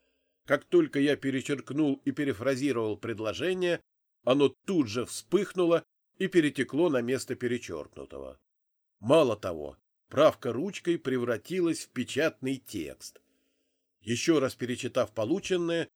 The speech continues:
убедился, что все на месте, и так, как написал я. Опыта работы с договорами у меня много. По сути, любой госконтракт — это в первую очередь договор.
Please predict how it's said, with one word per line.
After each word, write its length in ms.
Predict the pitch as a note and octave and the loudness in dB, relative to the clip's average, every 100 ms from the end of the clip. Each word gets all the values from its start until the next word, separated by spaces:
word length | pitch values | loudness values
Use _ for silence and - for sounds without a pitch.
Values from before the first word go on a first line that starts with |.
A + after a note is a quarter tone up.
| _ | _
убедился, 580 | D3+ C3+ C#3 E3+ F3+ E3 | 0 2 2 2 -2 -4
что 200 | C#3 C3 | -6 -8
все 220 | G2 C3+ | -4 -2
на 140 | C3+ B2 | 0 0
месте, 560 | F2+ D2 - - C#2+ - _ _ | -4 -10 -14 -16 -18 -20 _ _
и 100 | B2+ | -6
так, 280 | - E3 - | 2 2 2
как 200 | D3 A#2+ | -6 -6
написал 480 | G#2+ G#2 A2+ G#2+ | -8 -8 -6 -6
я. 340 | G2 C#2 C2+ E2 _ _ _ _ _ _ _ - | -6 -12 -14 -20 _ _ _ _ _ _ _ 2
Опыта 380 | F3+ F3+ E3 D#3+ | 2 2 2 2
работы 420 | D#3 F3 E3+ D3+ | 4 2 2 -2
с 80 | B2+ | -4
договорами 720 | C#3 C#3+ D3 G#3+ G3 F3 E3 | 2 2 4 2 2 0 -2
у 100 | C#3+ | -2
меня 300 | D3+ D3+ E3 | -2 0 0
много. 600 | C#3+ A2+ E2+ C#2 C2 A#1+ _ _ _ _ _ _ - | -2 -4 -8 -12 -16 -20 _ _ _ _ _ _ 0
По 140 | C#3+ | 0
сути, 280 | - G3+ F3 | 2 0 4
любой 360 | D#3+ D3 E3 | 4 6 4
госконтракт — 800 | B2 D#3+ D3+ C#3+ C#3 E3 F#3+ - _ - | 4 0 0 -2 -2 0 0 -2 _ -6
это 200 | D3+ D#3+ | -2 -2
в 80 | - | -2
первую 400 | G#3+ G3+ F3 C3+ | -2 4 4 4
очередь 420 | D3 - C3+ A#2+ | 0 -4 -6 -4
договор. 580 | A#2+ B2 G#2+ C#2+ B1 | -2 0 0 -4 -12